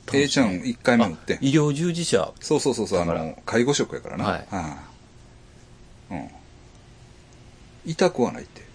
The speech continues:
Speaker 1: あ、そうなんや。
Speaker 2: うん。い-、痛そうやん、なんか、
Speaker 1: うん。
Speaker 2: ブスって打つから。
Speaker 1: そうそうそうそう。
Speaker 2: うん。打つ？
Speaker 1: どう？海外行けるんやったらね。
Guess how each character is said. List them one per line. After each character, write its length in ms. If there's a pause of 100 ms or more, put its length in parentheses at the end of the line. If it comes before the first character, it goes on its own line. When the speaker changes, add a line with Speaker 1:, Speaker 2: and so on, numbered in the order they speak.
(100)
Speaker 1:
あ、 140
そ 160
う 60
な 60
ん 40
や。 80
Speaker 2:
う 60
ん。 80
い-、 40 (1300)
痛 160
そ 100
う 20
や 60
ん、 20
な 80
ん 20
か、 140 (120)
Speaker 1:
う 60
ん。 40
Speaker 2:
ブ 40
ス 140
っ 60
て 160
打 40
つ 140
か 80
ら。 80
Speaker 1:
そ 100
う 60
そ 120
う 40
そ 40
う 40
そ 60
う。 40 (2750)
Speaker 2:
う 40
ん。 20
打 20
つ？ 180 (2000)
Speaker 1:
ど 180
う？ 380 (2000)
海 260
外 120
行 120
け 100
る 60
ん 20
や 80
っ 20
た 140
ら 80 (100)
ね。 140